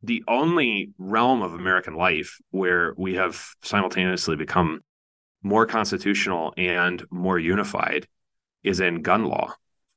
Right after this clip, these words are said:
which we talked about a long time ago with, with Pastor Grills.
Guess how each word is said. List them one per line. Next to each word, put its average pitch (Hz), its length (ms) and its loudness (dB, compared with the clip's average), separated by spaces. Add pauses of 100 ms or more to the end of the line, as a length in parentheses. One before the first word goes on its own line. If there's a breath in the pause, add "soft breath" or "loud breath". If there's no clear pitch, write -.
(240)
which 98 160 -4
we 92 60 -2
talked 95 200 0
about 90 140 2
a 78 40 0
long 87 360 0
time 95 200 -2
ago 71 280 0
with, - 260 -10 (100)
with 78 160 -4
Pastor 82 280 -2
Grills. 92 540 4